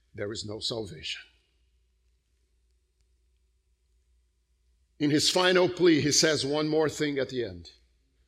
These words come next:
"Do not throw away your confidence. Do not throw away your confidence. Therefore, do not throw away your confidence, which has a great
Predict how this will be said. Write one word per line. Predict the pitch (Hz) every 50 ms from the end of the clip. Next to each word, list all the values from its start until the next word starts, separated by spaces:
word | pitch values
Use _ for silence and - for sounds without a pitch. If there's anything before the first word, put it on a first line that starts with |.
| _ _ _ -
"Do | 98 139 147
not | 151 165 185 202 226 220 - -
throw | - 202 202 214 214 208
away | 196 196 202 202 196 190
your | 190 196 202
confidence. | 196 - - 196 170 - - 147 120 113 98 85 - - - - - - - - - - _ _ _ _ _ _ _ -
Do | 117 151 156
not | 170 190 214 220 220 214 220 220 - - - - - -
throw | 185 208 208 208 202 208 208 -
away | 208 196 190 185 180 165 151 147 143 135 131 - - - -
your | - 143 160 143 -
confidence. | - - 185 151 131 - 139 113 107 87 78 - - - - - - - - - - - _ _ _ _ -
Therefore, | 107 156 240 247 214 - 214 233 226 220
do | 202 202 220
not | 220 247 262 -
throw | - - 233 247 240 233
away | 226 233 233
your | 233 226 226 226
confidence, | 220 - 226 226 196 - 190 196 190 180 -
which | - 190 202 196 -
has | - 208 214 196 180 -
a | 202 165
great | 131 120 185 208 202 196